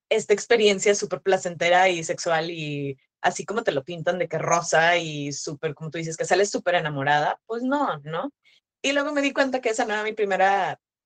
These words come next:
no fue mi primera vez, mi primera vez como yo soy bi, pues realmente fue, o sea, ya que estudié más y me construí, realmente me di cuenta que mi primera vez fue a los, ah, para ese entonces con este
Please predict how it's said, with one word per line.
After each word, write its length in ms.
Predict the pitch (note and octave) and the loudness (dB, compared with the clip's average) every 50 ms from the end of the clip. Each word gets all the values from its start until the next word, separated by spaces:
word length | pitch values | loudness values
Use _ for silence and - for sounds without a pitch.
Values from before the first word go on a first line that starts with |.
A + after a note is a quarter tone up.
| _ _ _ _ _ | _ _ _ _ _
no 120 | G#3 G#3 | -4 0
fue 100 | G#3+ A3 | 0 2
mi 100 | G#3 G#3 | 2 2
primera 320 | G3+ F3 E3 E3 E3 D3+ C#3+ | 0 0 -4 -4 -2 2 2
vez, 180 | - A3 G3+ | 2 2 2
mi 100 | F#3 F3+ | 0 -4
primera 320 | D3+ F3 E3+ F3 F3 F3+ F#3 | -8 -6 -6 -2 0 0 0
vez 220 | G3 G3+ G3+ - | 0 0 -2 -4
como 240 | - G3 F3+ D#3+ D3 | -6 -6 -6 -6 -6
yo 160 | D3+ D3 D3+ | -6 -6 -8
soy 140 | D#3 - F#3 | -6 -6 -4
bi, 160 | G3+ A3+ A#3 | -4 -4 -6
pues 180 | A3+ - G3 F#3 | -4 -4 -4 -2
realmente 460 | F3+ F3 F3 F3 E3+ D#3+ - F3 F3+ - | -2 -6 -8 -10 -14 -8 -6 -6 -6 -4
fue, 300 | _ F#3+ F#3 F3+ F3+ F3+ - | _ 2 4 4 4 2 0
o 80 | F3+ F#3+ | -2 -2
sea, 120 | - E3+ D#3+ | -2 -4 -4
ya 140 | D#3 E3 | -4 -4
que 140 | - - E3+ | -4 -4 -4
estudié 320 | F3 F3 - G3 G3 F#3+ F3+ | -4 -4 -4 0 0 0 2
más 260 | F#3 F#3 E3+ E3+ - | 2 0 0 0 -2
y 40 | F#3 | -6
me 120 | E3+ D#3+ D#3 | -8 -8 -8
construí, 540 | - D#3+ D#3+ C#3 - F3 G3 F#3+ G3 - _ _ _ _ _ _ _ | -8 -10 -10 -6 -2 0 0 0 0 -6 _ _ _ _ _ _ _
realmente 380 | - G#3+ A3+ G#3+ A3 A3 G#3 G#3 | 0 2 2 0 -2 -8 -10 -8
me 80 | G#3+ | -8
di 80 | G#3 G3 | -8 -6
cuenta 220 | - G3+ G3+ G3+ | -4 -4 -4 -4
que 100 | F#3+ G#3+ | -6 -8
mi 80 | G3 F#3+ | -10 -10
primera 280 | - F3 F3 F3 F3 | -10 -8 -4 -2 0
vez 140 | F3 F3 F3 | 0 0 0
fue 100 | - F3 | -2 -4
a 20 | E3+ | -6
los, 300 | E3 D#3+ D#3+ - - - _ | -4 -8 -8 -10 -14 -16 _
ah, 120 | - F3 E3+ | -10 -6 -4
para 180 | - D#3 D#3+ D#3 | -2 -2 0 -2
ese 140 | D#3+ - G3+ | -4 -6 -8
entonces 420 | F#3+ F#3 F#3+ F#3 F3 F#3+ F#3 F3+ | -6 -6 -6 -4 -2 -4 -4 -4
con 140 | - G3 F3 | -4 -6 -6
este 220 | F3 - - F#3+ | -6 -6 -8 -10